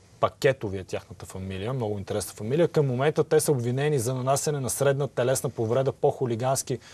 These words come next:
а, подбуди. Според протестиращите, двама братя ли са искали да убият военнослужещия Владимир Димов. А,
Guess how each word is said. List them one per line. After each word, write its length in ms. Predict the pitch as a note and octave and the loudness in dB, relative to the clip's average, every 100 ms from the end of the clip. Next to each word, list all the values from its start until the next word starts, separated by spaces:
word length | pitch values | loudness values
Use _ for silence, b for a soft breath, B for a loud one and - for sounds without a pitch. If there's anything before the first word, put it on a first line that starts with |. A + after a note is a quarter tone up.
| b b b b b - - | b b b b b -18 -4
а, 380 | A2 A2 A2 G#2+ | 0 2 2 2
подбуди. 560 | - G#2 G2+ G2+ F#2+ | 0 -2 0 -2 -4
Според 340 | - - D#3 D3+ | -2 4 4 4
протестиращите, 680 | C3 A2+ A2+ D#3 D#3+ - C3 | -2 -4 -4 0 0 0 0
двама 300 | C3 C#3+ D3 | 2 2 4
братя 320 | D3 D3 D3 | 2 2 0
ли 80 | C3 | -2
са 120 | C3+ | -2
искали 320 | - D#3 C#3+ | -4 -4 -4
да 240 | A2 C3+ - | -2 -2 -2
убият 540 | A#2+ G2+ A#2+ C3 A#2 | -4 -2 0 0 0
военнослужещия 880 | A#2 A2 F#2+ C3+ B2 A#2+ - A#2+ A#2+ - | -2 -4 -2 -2 0 -2 -2 0 0 0
Владимир 440 | G#2 G#2 G#2+ B2 | -2 -2 0 0
Димов. 440 | A2 G#2+ A#2+ G2+ - B B B B B | 0 0 0 -2 -8 B B B B B
А, 400 | - A2+ A2 A2 | 4 6 6 4